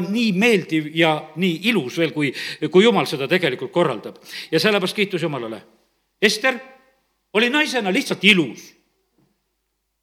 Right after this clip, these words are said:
Ja oligi see asi. Ole tubli selles, mis sa oled, kui oli ilu kingit-, kingitud. Ja see iluravi käis ka sinna juurde. Ja, ja ta tegi seda ka tublisti.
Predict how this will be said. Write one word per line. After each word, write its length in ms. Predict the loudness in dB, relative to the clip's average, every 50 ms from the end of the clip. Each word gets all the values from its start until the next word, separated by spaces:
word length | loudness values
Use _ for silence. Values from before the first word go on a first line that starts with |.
| _ _ _ _ _
Ja 140 | _ 2 2 2 0 -8 -16 0 4 6
oligi 240 | 6 6 6 4 0
see 140 | 0 0
asi. 160 | -2 -2 -4 -10 -12 -10 4 6 8
Ole 140 | 8 8 8
tubli 300 | 6 4 6 6 4 4
selles, 300 | 6 4 2 2 0 0 -2
mis 140 | -4 -4 -2
sa 60 | 0 2
oled, 220 | 2 0 2 4
kui 80 | 4 4
oli 140 | 6 4 4
ilu 100 | 2 0 0
kingit-, 480 | 0 0 0 0 -2 -4 -4 -6 -14 -8
kingitud. 540 | -4 -2 -2 -2 -2 -4 -6 -6 -10 -10 -10 -12 -14 -14 -14 -4 6 6
Ja 160 | 8 8 8 4 -2 -8 -16 -20 -18 _ 2
see 140 | 4 4 6
iluravi 400 | 6 6 6 6 6 6 4 4
käis 160 | 2 2 0 0 -2
ka 80 | -2 -2
sinna 280 | 0 -2 -2 -2 -2
juurde. 340 | -2 -2 -4 -6 -6 -10 -14 -16 -18 -18 -18 -18 -18 -4 2
Ja, 220 | 4 4 4 4 0
ja 140 | -2 -2 -2
ta 80 | 0 2
tegi 240 | 2 2 2 2 2
seda 240 | 4 4 6 4 4 4
ka 60 | 2 2
tublisti. 480 | 2 0 0 -2 -4 -4 -8 -10 -12